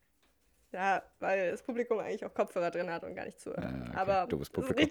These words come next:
Speaker 1: richtig komisches Publikum. <laughs> Ja. Äh, gibt gar nicht so viele Standing Ovations und Lacher, wie ich dachte, aber, äh, sehr komisch. So,
Speaker 2: Ah.
Speaker 1: Pierre, herzlich willkommen zum Quiz ohne Namen.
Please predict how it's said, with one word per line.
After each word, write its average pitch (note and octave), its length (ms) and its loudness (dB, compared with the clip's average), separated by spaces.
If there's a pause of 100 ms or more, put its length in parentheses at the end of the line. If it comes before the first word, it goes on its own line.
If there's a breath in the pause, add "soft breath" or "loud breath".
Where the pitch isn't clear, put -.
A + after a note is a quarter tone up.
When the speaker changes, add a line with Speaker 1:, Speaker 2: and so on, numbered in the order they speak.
Speaker 1:
richtig C#4+ 120 0
komisches D4 400 6
Publikum. D4+ 440 0 (540)
<laughs> A4 760 0
Ja. G#3+ 220 2 (400 loud breath)
Äh, G#3+ 200 6
gibt B3 160 0
gar D#4+ 80 10
nicht E4 100 6
so D#4+ 80 2
viele D4 180 2
Standing C#4 360 6
Ovations A#3+ 460 2
und A3 280 0
Lacher, A3 460 2
wie G#3+ 80 -8
ich G#3 120 -14
dachte, A#3 300 -6
aber, F#3+ 280 -4 (100)
äh, B3 220 -2 (180)
sehr A3 160 -6
komisch. A3+ 240 -6 (200 soft breath)
So, B3 140 10
Speaker 2:
Ah. F#4 260 12
Speaker 1:
Pierre, A#3+ 240 4
herzlich B3+ 260 -4
willkommen C4+ 220 -2
zum B3 120 -6
Quiz C4 160 -4
ohne A3 160 -2
Namen. F#3 220 -4